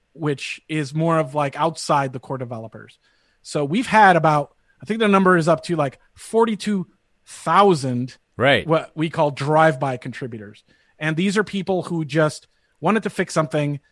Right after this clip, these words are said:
Speaker 1: Uh, you know, they did a pull request, but, you know, maybe they don't work on it for full time, or they're trying to, like, deploy it at work and they found a bug, et cetera, et cetera, that kind of thing. Um, I've been doing Kubernetes for almost three years now. And the entire time I've been here,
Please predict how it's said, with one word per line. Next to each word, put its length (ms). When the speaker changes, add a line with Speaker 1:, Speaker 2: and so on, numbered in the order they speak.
Speaker 1:
Uh, 260
you 80
know, 100
they 120
did 180
a 40
pull 200
request, 500
but, 160
you 100
know, 140
maybe 200
they 120
don't 120
work 200
on 100
it 80
for 200
full 160
time, 440
or 100
they're 120
trying 240
to, 100
like, 180
deploy 260
it 60
at 80
work 280
and 100
they 60
found 220
a 20
bug, 400
et 80
cetera, 280
et 100
cetera, 340
that 160
kind 100
of 60
thing. 220
Um, 320
I've 240
been 280
doing 400
Kubernetes 600
for 480
almost 460
three 280
years 400
now. 220
And 80
the 100
entire 400
time 240
I've 160
been 180
here, 320